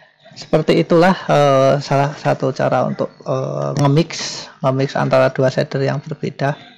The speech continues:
Lah, apakah bisa, eh, glass ini yang atasnya mungkin warnanya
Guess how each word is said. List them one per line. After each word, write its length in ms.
Lah, 200
apakah 480
bisa, 400
eh, 480
glass 320
ini 480
yang 160
atasnya 640
mungkin 480
warnanya 1000